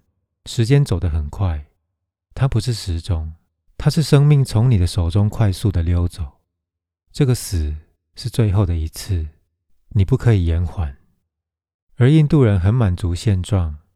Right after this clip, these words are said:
他们不会烦恼要去做什么事，因为他们认为生命是这么长的一个事件，为什么要担心？为什么要匆匆忙忙？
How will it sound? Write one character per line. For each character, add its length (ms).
他 80
们 140
不 120
会 100
烦 260
恼 140
要 100
去 140
做 180
什 160
么 100
事， 420
因 100
为 100
他 120
们 120
认 240
为 320
生 260
命 440
是 140
这 140
么 100
长 260
的 120
一 60
个 100
事 280
件， 360
为 100
什 120
么 120
要 120
担 240
心？ 440
为 120
什 140
么 80
要 140
匆 200
匆 160
忙 240
忙？ 380